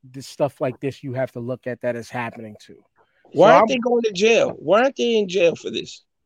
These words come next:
Speaker 1: It's obvious reasons. One, <laughs> who, which, which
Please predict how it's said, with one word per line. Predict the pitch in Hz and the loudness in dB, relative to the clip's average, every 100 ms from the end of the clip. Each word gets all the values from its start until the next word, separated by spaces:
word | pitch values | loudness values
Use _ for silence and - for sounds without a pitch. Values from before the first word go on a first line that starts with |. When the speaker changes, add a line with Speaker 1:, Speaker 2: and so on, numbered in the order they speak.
| _ _ _ _ _ | _ _ _ _ _
Speaker 1:
It's | - - | -20 -14
obvious | 139 156 160 143 123 | -8 -4 -2 -4 -4
reasons. | 135 127 135 135 113 | -6 -6 -6 -6 -8
One, | 123 147 147 131 135 131 _ _ _ _ | -4 0 0 0 -4 -8 _ _ _ _
<laughs> | _ _ _ | _ _ _
who, | 175 156 147 175 _ _ | -4 2 2 2 _ _
which, | 135 175 - - | 2 2 2 -6
which | 143 214 | 0 0